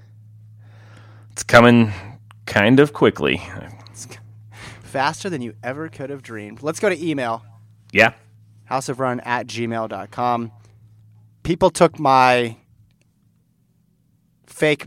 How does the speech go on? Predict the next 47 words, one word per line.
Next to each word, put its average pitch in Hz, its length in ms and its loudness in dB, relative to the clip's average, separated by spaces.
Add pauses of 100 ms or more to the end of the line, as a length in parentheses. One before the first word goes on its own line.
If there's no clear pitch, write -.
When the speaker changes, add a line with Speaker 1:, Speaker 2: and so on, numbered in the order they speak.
(120)
Speaker 2:
message 131 640 -2
not 131 360 0
to 123 160 -6
email 123 260 -2
in 120 100 -4
'cause 117 100 -12
we 117 60 -8
got 113 120 -4
too 120 100 -10
many 110 180 -6
emails 110 360 -8
too 117 140 -8
seriously. 98 600 -6
I - 20 -8
mean, 151 120 2
we 165 40 6
got 147 140 6
some. 104 400 -4 (280)
But - 120 0
Speaker 1:
Yeah, 98 120 6
we 175 120 2
still 190 160 8
got, 117 260 6
we 269 120 0
still - 140 2
got 131 100 10
a 113 40 6
solid 92 260 6
amount, 78 180 -2
I 76 60 -4
think. 73 260 -8 (180)
Speaker 2:
pers-, - 300 -4
I 202 140 6
just 233 140 0
still 262 200 8
wanna 202 220 8
know 170 180 8
what 143 160 8
happened 117 560 2 (260)
last 107 340 -6
week. 85 240 -12
I - 40 -6
wanna 139 180 -4
know 135 340 -2 (640)
what 143 320 0
sort 143 340 -2
of 120 400 -4